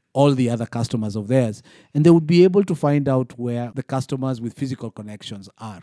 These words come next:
So back to my twenty eleven article, I asked, "Are our providers ready?" If you ask me, I don't think they were. And that is why we are seeing major transitions taking place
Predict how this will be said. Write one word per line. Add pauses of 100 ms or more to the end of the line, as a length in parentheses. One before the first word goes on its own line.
So
back
to
my
twenty
eleven
article, (200)
I
asked, (760)
"Are
our
providers
ready?"
If
you
ask
me,
I
don't
think
they
were. (180)
And
that
is
why
we
are
seeing
major
transitions
taking
place